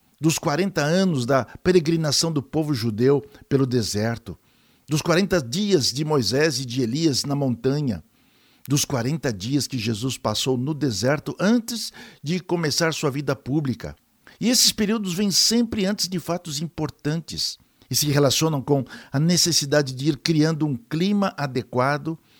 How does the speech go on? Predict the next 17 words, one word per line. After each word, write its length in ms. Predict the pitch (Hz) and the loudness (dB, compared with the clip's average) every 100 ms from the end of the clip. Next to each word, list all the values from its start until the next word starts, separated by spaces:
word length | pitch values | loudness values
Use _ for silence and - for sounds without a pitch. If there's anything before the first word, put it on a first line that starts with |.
| - - | -20 -6
e 80 | 156 | -2
dirigindo 560 | 156 190 180 147 208 196 | 2 4 4 4 2 2
o 20 | |
coração 460 | 160 151 131 180 175 | 0 0 0 0 0
para 180 | 156 | 0
algo 380 | 131 139 156 143 | 4 4 2 -2
que 160 | 123 139 | -6 -6
vai 460 | 90 101 117 170 - | -4 -2 0 -2 -6
acontecer. 1040 | - 131 - 107 110 117 117 - 87 76 - _ _ _ _ _ _ | -8 -8 -6 -4 -4 -4 -6 -6 -8 -10 -14 _ _ _ _ _ _
Certa 260 | - 220 190 | -2 2 2
vez 160 | 202 | 2
pedi 260 | - 180 151 | -2 -4 -2
um 100 | 175 | -2
prazo 460 | - 120 139 98 98 | -2 -2 -2 -6 -8
de 120 | 107 | -6
quarenta 480 | 110 110 170 160 101 | -4 -4 -4 -6 -6
dias 520 | 90 117 135 - | -4 -2 -2 -4